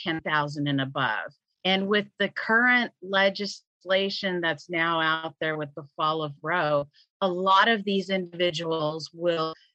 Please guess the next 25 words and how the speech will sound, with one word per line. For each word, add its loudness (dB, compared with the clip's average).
be 0
forced 2
to 0
have 4
their 2
pregnancy -4
continue -2
because -2
of 0
how 2
this -4
legislation -2
has -2
been -8
written. -4
And 2
we're 4
lucky 2
that 2
as 0
of -4
an -2
abortion -2
fund, 0
we -4